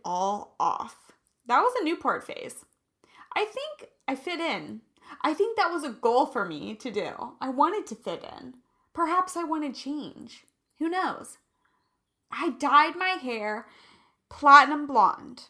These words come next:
and cut it all off. I actually also dipped the ends pink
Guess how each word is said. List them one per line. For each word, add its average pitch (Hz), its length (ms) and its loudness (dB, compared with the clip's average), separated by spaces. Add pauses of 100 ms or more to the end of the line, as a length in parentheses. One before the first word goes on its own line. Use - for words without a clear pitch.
(1600)
and 247 140 -10
cut 240 160 -12
it 247 100 -12
all 247 160 -12
off. 233 240 -12 (320)
I 339 220 8
actually 392 480 6
also 262 600 2 (480)
dipped 349 340 0
the 277 260 4
ends 262 460 -4
pink - 560 -12